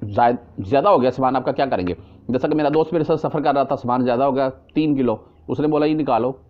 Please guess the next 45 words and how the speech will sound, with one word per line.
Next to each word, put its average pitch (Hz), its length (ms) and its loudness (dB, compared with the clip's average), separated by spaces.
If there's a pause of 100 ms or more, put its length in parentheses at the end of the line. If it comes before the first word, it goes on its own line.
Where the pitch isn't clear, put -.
एक 139 220 -2
किलो 160 200 0
नहीं 165 140 0
जायद 123 200 0
जाने 104 200 0
दूंगा।" 92 280 -6 (760)
एक 151 320 0 (180)
यूजेबल 151 960 2 (220)
आयरन 139 280 4
हमारे 123 300 2
पास 120 300 0
थी 156 40 -2
इस्त्री, 147 520 -2
यानी 107 140 0
कि 143 120 -2
वो 135 260 0
निकाल 127 320 2
कर 123 160 -2
हमने 104 240 -2
वहाँ 104 200 0
पर 104 180 -4
रखी। 95 280 -6 (340)
वहाँ 131 160 4
पर 156 140 2
लोगों 143 260 2
ने 147 60 0
आबे 123 240 2
जमजम 127 340 2
की 139 120 -2
बोतलें 123 340 0
निकाल 110 280 0
निकाल 107 240 0
कर 107 140 -2
रखी 101 240 -4
हुई 92 140 0
थी, - 240 -8 (500)
तो - 320 2
हमने 135 220 2
एक 139 80 0
बोतल 135 240 2
उठा 135 240 2
ली 127 140 2
डेढ़ 127 240 4
लीटर 117 260 0
वाली, 92 240 0